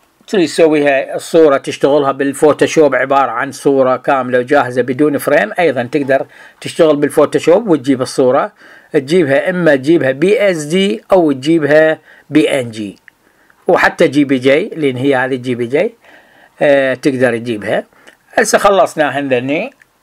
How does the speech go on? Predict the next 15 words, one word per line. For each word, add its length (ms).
إذا 200
تلاحظ، 420
آه، 560
نحاول 460
نعدل 360
شغلنا، 460
يعني 280
مثلًا 480
التلفزيون 800
والتيبل 560
نخليهن 460
كلهن، 640
آه، 640
بجروب 500
واحد، 380